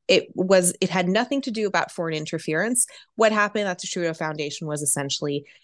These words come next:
a mismanagement, you know, a case, and he really, you know, laid the blame on the former C E O of the foundation, Pascal Fournier,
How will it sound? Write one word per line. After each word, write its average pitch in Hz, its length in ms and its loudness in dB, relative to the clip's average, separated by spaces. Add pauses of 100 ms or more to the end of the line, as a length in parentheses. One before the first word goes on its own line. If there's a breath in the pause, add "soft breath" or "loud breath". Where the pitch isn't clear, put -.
(140)
a 160 100 4
mismanagement, 147 920 0 (180)
you 160 240 -4
know, 143 380 -2
a 143 100 0 (600)
case, 202 500 4
and 160 260 4
he 170 360 0
really, 175 420 2
you 165 80 -8
know, 156 140 -4
laid 160 260 0
the 180 80 -2
blame 156 420 -2
on 147 300 -8
the 147 60 -12
former 151 360 -2
C 147 260 4
E 143 40 4
O 127 80 4
of - 60 -4
the 151 80 -6
foundation, 147 600 -2
Pascal - 400 -2
Fournier, 147 480 -4